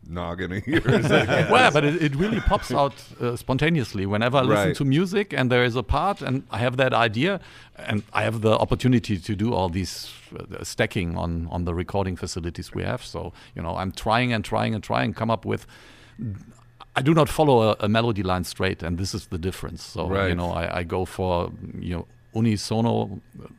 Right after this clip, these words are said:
Speaker 2: voices, voicing in between. They just differ in, like, two different tunings, and basically this is the difference that makes it so big.
Speaker 1: Wait, say that again. Two different tunings.
Speaker 2: Well, not two different tuning. I
Speaker 1: Harmonies, you mean, or
Speaker 2: if I have a harmony
Speaker 1: Right.
Speaker 2: that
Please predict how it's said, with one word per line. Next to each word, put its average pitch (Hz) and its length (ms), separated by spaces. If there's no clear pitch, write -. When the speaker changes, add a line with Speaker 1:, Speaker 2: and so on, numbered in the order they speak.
Speaker 2:
voices, 104 600
voicing 107 380
in 110 120
between. 110 400
They 98 140
just 95 280
differ 110 280
in, 92 160
like, 90 180
two 120 100
different 107 340
tunings, 127 420
and 104 380
basically 113 420
this 117 240
is - 160
the 113 120
difference 98 400
that 95 100
makes 95 280
it 98 100
so - 140
big. - 300
Speaker 1:
Wait, 82 340
say 92 200
that 104 200
again. 85 440
Two 110 160
different 98 300
tunings. 90 460
Speaker 2:
Well, 156 320
not 107 220
two 104 120
different 87 340
tuning. 127 280
I 104 60
Speaker 1:
Harmonies, 143 280
you 143 100
mean, 147 220
or 92 180
Speaker 2:
if 117 120
I 127 120
have 135 160
a 131 80
harmony 160 600
Speaker 1:
Right. 92 500
Speaker 2:
that 117 140